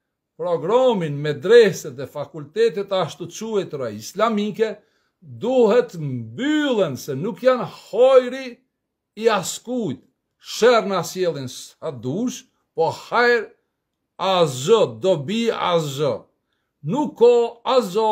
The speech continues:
të mirë, as te shkollat që quhen medrese, as te fakultetet islamike. Normal, vëlla, e kuptoj, ko njerëzit që punojnë atje, marrin rrogë,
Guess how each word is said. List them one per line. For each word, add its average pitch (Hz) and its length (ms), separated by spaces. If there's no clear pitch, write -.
të 180 120
mirë, 254 300
as 220 280
te 208 160
shkollat 202 680
që - 160
quhen 151 420
medrese, 202 720
as - 240
te 196 160
fakultetet 175 760
islamike. 254 680
Normal, 175 640
vëlla, 254 380
e - 100
kuptoj, 240 400
ko 214 160
njerëzit 196 400
që 190 240
punojnë 208 460
atje, 170 260
marrin 208 400
rrogë, 170 460